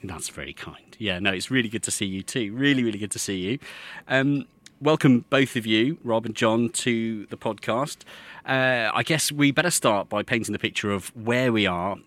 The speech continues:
and what this place is, because we are in quite a significant place. Usually we have a variance of methods and, and areas in which we record these episodes. We've got a little studio space in Coventry,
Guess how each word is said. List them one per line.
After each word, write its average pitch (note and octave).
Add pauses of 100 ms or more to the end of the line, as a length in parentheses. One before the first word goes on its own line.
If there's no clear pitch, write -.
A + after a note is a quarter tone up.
and A2
what A2+
this G#2
place G2
is, F#2
because -
we A2
are A2+
in G2
quite E2+
a F#2+
significant G2
place. F#2
Usually A2 (380)
we G#2
have G2
a G2
variance G#2
of G2
methods G#2+
and, F#2+
and G2 (100)
areas A2+
in G#2+
which G#2
we A2
record G#2+
these G#2
episodes. A2
We've -
got G2
a F#2+
little F#2
studio B2+
space G#2+
in G#2+
Coventry, C3